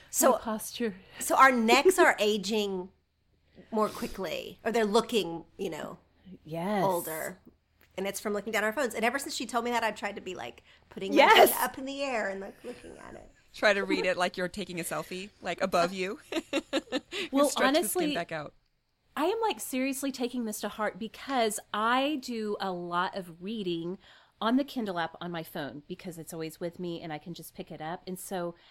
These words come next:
Speaker 2: now that I'm thinking about it, I do look down a lot, even not just playing on my phone,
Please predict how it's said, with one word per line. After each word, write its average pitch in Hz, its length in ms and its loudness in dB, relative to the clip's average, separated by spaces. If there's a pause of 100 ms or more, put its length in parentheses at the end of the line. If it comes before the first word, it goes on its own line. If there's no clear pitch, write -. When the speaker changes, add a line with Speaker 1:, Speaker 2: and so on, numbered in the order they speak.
(160)
Speaker 2:
now 220 120 -8
that 285 140 -6
I'm 233 100 -4
thinking 247 320 -6
about 175 260 -4
it, 214 60 -10
I 254 160 -6
do 294 340 -2
look 226 260 0
down 175 260 -2
a 190 100 -2
lot, 190 720 -2
even 302 240 0
not 247 220 2
just 233 200 -6
playing 349 260 -2
on 175 100 0
my 180 100 0
phone, 170 340 -6